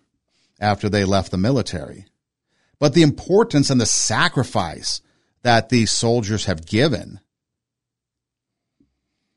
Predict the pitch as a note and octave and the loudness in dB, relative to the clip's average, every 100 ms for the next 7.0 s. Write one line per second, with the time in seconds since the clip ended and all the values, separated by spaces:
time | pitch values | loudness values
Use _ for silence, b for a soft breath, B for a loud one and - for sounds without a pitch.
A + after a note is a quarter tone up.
0 | _ _ A2+ A#2+ - D3+ C#3+ B2+ G#2 F#2+ | _ _ -2 0 2 2 4 2 0 2
1 | A#2 B2 A#2 - A2 - A2 A2+ G#2+ G#2 | 2 4 0 -2 -4 -4 -2 -2 0 -2
2 | G#2+ F#2+ D2 F2+ E3+ D3+ - - - - | -2 -4 -6 -4 -2 -4 -8 -12 -18 -20
3 | - _ _ _ _ _ _ _ _ _ | -20 _ _ _ _ _ _ _ _ _
4 | _ _ _ C#3 D#3 D3+ C#3+ C3 - D#3+ | _ _ _ -2 2 2 4 2 2 0
5 | D#3+ C#3 - D#3 F3+ - A2 A2 G2+ A2 | 2 0 2 2 2 2 2 2 2 0
6 | G2 A2+ G#2 G#2+ G#2+ G2+ A2 G2+ G2+ F2+ | 2 0 2 2 2 0 0 2 2 -2